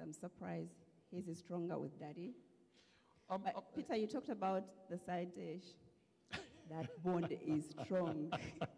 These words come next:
Speaker 1: The problem with it is that it never, it rarely lasts a lifetime.
Speaker 2: No, that's true. Um,
Speaker 1: Comes in, bombs you,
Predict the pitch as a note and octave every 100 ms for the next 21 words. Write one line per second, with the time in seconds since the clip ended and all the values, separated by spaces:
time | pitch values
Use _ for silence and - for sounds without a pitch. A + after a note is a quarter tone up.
0 | - - - - - - F3 - G#3 B3+
1 | D4 C4+ A#3+ A#3+ C#4+ A#3+ G#3 E3+ G3+ F3
2 | F#3 G#3+ A3+ G#3+ - G#3 - G3 A#3 A#3
3 | F3 D#3 F#3+ - - - - F3+ F#3 -
4 | D#3+ D#3+ D#3+ - G3+ D3 E3 D#3+ - -
5 | - - - G3 A3+ E4 - - D3+ A2
6 | - A#3 D4 C4 B3+ C4+ D4 - - -
7 | C#3 E3 C4 C#4 C4+ B3+ B3+ B3+